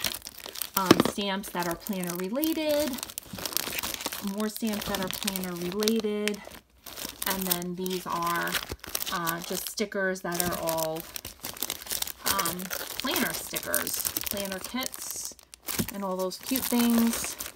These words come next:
Set up, like, this is my planner, this is my cutting, and so I finally have my sewing machine out, and I use it not only on,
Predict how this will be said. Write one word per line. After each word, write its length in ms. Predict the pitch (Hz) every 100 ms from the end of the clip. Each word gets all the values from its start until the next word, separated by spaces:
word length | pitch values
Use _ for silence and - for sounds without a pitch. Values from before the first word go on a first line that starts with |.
| - - 254 226
Set 180 | - 208
up, 160 | 202
like, 160 | 196 185
this 180 | 180 185
is 140 | 185
my 180 | 185 196
planner, 680 | 190 - 202 196 196 196 196
this 220 | 185 -
is 140 | 180
my 160 | 180 175
cutting, 640 | - 202 190 185 190 190 - - - -
and 180 | 214
so 240 | 220 233 220
I 120 | 208
finally 440 | 220 208 226 254
have 460 | 277 226 220 220 214
my 140 | 196
sewing 360 | 190 - 214 208
machine 460 | 202 196 196 180 -
out, 400 | 175 190 233 233 -
and 160 | 185 180
I 60 |
use 520 | 190 180 185 220 220
it 240 | 247 247 -
not 200 | 214 202
only 300 | 196 196 147
on, 400 | 180 170 170 170